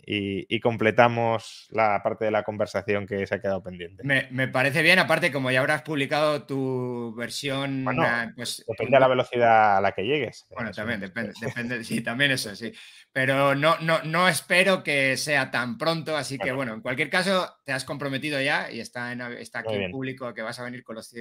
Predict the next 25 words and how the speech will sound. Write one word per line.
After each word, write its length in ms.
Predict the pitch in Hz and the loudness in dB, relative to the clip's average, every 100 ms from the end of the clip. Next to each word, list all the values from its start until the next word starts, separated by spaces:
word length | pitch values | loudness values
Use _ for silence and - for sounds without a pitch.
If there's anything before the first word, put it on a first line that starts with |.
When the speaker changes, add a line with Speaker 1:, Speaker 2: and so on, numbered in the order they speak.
| 107 | -16
Speaker 2:
cincuenta 440 | _ 123 120 117 113 | _ -14 -10 -8 -4
mil 160 | 135 | -4
o 60 | 131 | -4
cien 220 | 131 120 | -6 -6
mil. 200 | 147 190 _ _ _ _ _ _ _ | -6 -8 _ _ _ _ _ _ _
Entonces, 560 | 110 113 117 135 123 | -16 -10 -8 -6 -4
eh, 420 | 131 117 110 110 - _ _ _ _ _ | -2 0 0 -2 -6 _ _ _ _ _
celebro 360 | 151 165 185 190 | 4 4 6 4
mi 120 | 185 | 2
plaquita 680 | 165 160 196 202 196 180 - | 4 4 4 4 4 4 -4
con, 460 | 131 120 110 107 - | -6 -4 -6 -8 -14
contigo. 420 | 107 95 - _ _ _ _ _ | -18 -16 -20 _ _ _ _ _
Speaker 1:
Me 180 | 101 104 | -10 -2
parece 280 | 107 104 104 | 0 0 -2
muy 120 | 92 | -4
bien. 220 | 80 85 - - | -8 -14 -10 -6
<laughs> 480 | 139 127 - - - - - - 135 - - _ | -4 -2 -4 -6 -20 -12 -10 -8 -10 -14 -20 _
Speaker 2:
Bueno, 260 | 160 175 170 | 4 8 8
pues 100 | - | 8
Speaker 1:
Perfecto. 260 | 147 147 208 | 4 6 8
Speaker 2:
nada, 180 | 190 | 8
y, 220 | 139 127 - | 6 -2 -4
ah, 240 | 143 - - | -2 -2 -6
y, 100 | 135 | -6
ah, 480 | 131 - - 120 | -6 -10 -16 -18